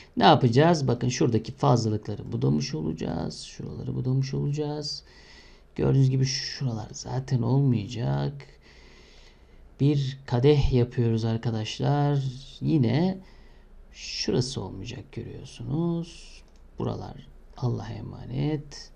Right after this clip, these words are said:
Buraları da götürdük. Bakın bitti. Gayet güzel bir iş çıkarmış olduk. Şuralarda bir radiüslerimiz var. Hemen oradaki radiüslerimizi de yapalım.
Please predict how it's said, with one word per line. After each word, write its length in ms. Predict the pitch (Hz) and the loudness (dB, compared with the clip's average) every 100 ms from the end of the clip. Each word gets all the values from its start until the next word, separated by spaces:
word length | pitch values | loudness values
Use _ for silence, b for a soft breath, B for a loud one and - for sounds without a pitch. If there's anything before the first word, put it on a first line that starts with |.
| b b b b b - - - | b b b b b -20 -20 -6
Buraları 380 | 190 135 110 107 | 0 2 2 -2
da 40 | |
götürdük. 680 | 104 - - 110 131 190 202 - | -8 -8 -4 -2 0 0 -2 -2
Bakın 440 | 156 131 135 175 147 | -2 2 2 2 0
bitti. 400 | 175 - 240 240 b b b b b b b b b - | -2 0 0 0 b b b b b b b b b 6
Gayet 480 | 139 220 180 240 247 | 10 12 12 10 8
güzel 320 | 202 233 226 | 6 10 10
bir 60 | 175 | 8
iş 140 | 139 | 4
çıkarmış 500 | - - 151 147 139 | 2 4 6 6 6
olduk. 340 | 143 170 254 - | 6 6 2 0
Şuralarda 640 | - 190 180 160 147 143 | 2 6 8 8 6 6
bir 240 | 147 123 | 8 6
radiüslerimiz 920 | 117 135 117 110 - 123 117 113 110 | 6 6 6 -2 2 4 6 4 4
var. 300 | 147 220 226 | 6 8 8
Hemen 260 | 175 165 127 | 6 4 2
oradaki 380 | 127 123 131 139 | 0 -2 0 6
radiüslerimizi 720 | 135 127 - - 123 113 110 | 8 6 4 2 2 2 2
de 60 | 120 | 4
yapalım. 500 | 160 156 170 208 | 6 8 10 8